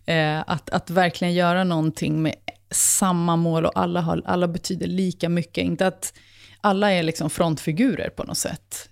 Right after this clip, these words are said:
Utan ljus, då har vi ingen föreställning. Utan ljud har vi inte heller föreställning. Utan Horatio har vi ingen föreställning. Alltså,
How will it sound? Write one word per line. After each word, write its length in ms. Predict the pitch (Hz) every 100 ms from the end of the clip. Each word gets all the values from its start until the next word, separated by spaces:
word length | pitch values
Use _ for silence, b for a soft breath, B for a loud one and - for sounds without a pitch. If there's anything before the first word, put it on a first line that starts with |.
| -
Utan 520 | 175 160 - 185 175
ljus, 680 | 156 202 165 165 - - - - _ -
då 80 | 165
har 180 | 160
vi 80 | 156
ingen 180 | 151 143
föreställning. 840 | - 147 139 - 185 175 - -
Utan 260 | 156 143 147
ljud 300 | 147 185 180
har 120 | 160
vi 60 | 160
inte 140 | 151
heller 180 | 170 254
föreställning. 800 | - - 165 - - - - 175 -
Utan 540 | 180 165 156 143 147 147 B B B
Horatio 580 | 180 165 220 - - 151
har 160 | 156
vi 80 | 160
ingen 160 | 156 151
föreställning. 720 | 151 - - - - 95 - -
Alltså, 180 | -